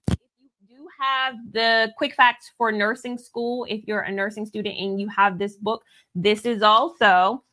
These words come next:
okay, in this book too. Where is it at? It is on page one oh one in this book, okay? It's in page one oh one on this book. So great, great review here. Quick review. Now let's get into our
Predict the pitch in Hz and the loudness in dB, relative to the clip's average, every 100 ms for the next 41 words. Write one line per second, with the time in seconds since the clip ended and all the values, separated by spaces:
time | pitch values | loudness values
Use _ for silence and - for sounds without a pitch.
0 | _ - 190 208 190 202 - - 208 208 | _ -12 -4 2 2 0 -8 -2 2 4
1 | 208 208 202 196 175 202 214 214 208 - | 2 0 -2 -6 -4 -4 -4 0 0 -2
2 | _ - 240 240 233 - _ _ _ _ | _ -2 0 2 0 -4 _ _ _ _
3 | - 190 254 269 262 262 247 247 254 254 | -4 2 2 2 0 0 0 4 4 2
4 | - 233 233 247 - - 226 240 240 240 | -2 -2 0 -2 -6 -4 -2 0 0 -4
5 | - 247 240 240 190 170 170 226 277 277 | -2 0 0 -2 -6 -6 -2 0 2 0
6 | 254 185 214 262 247 220 185 170 - 202 | 0 -2 -2 2 0 -2 -4 -8 -6 -6
7 | 196 196 196 175 180 156 - _ _ - | -4 -4 -6 -6 -2 -2 -4 _ _ -12
8 | 180 _ _ - 185 196 165 170 170 165 | -12 _ _ -16 -14 -10 -10 -8 -8 -6
9 | 139 98 87 - - - _ _ _ _ | -8 -12 -16 -20 -18 -20 _ _ _ _
10 | - 226 180 175 185 208 247 - _ - | -2 -2 -2 -8 -4 0 -2 -4 _ -4
11 | 220 220 214 180 208 220 208 - 349 269 | 0 0 0 -2 -4 -4 -6 -4 -4 -2
12 | 220 214 214 214 233 - 233 208 226 180 | 0 0 2 2 2 -2 -4 -4 -2 -2